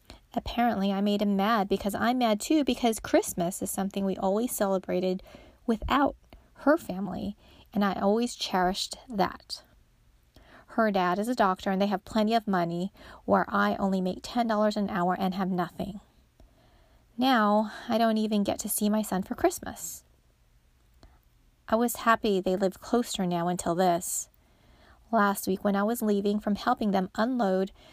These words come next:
the U-Haul, my daughter-in-law told me I have to give them twenty-four hour notice before going over to visit. Such crap."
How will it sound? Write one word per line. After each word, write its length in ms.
the 100
U-Haul, 720
my 160
daughter-in-law 720
told 320
me 340
I 80
have 320
to 100
give 180
them 160
twenty-four 460
hour 220
notice 500
before 280
going 320
over 240
to 140
visit. 340
Such 600
crap." 480